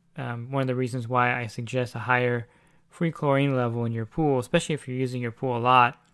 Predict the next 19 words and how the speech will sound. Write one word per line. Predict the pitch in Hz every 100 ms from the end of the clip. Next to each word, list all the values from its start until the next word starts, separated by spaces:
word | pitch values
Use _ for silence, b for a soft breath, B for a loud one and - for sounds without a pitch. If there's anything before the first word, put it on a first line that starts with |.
| -
is | 120
that | 123 120 123 b b b b
you | 135
may | 135 123
have | 127 117
some | - 123 117 113 b b b -
combined | 123 123 123 120
chlorine | 131 123 131 131
in | 120
there | 117 117
that | 120
you | 113
don't | 120 123 160
really | 127 113
know | 123 135 127 120 b b b b -
because | - 123 113 - _ _ _ -
a |
lot | 123 120
of | 117